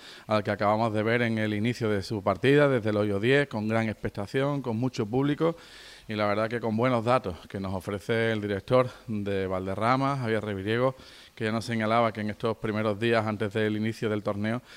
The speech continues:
se han vendido más de diez mil entradas y, por tanto, el reto de superar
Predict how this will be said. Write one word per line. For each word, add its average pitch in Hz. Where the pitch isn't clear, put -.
se -
han 107
vendido 110
más 113
de 113
diez 104
mil 110
entradas 120
y, 120
por 101
tanto, 110
el 104
reto 104
de 98
superar 110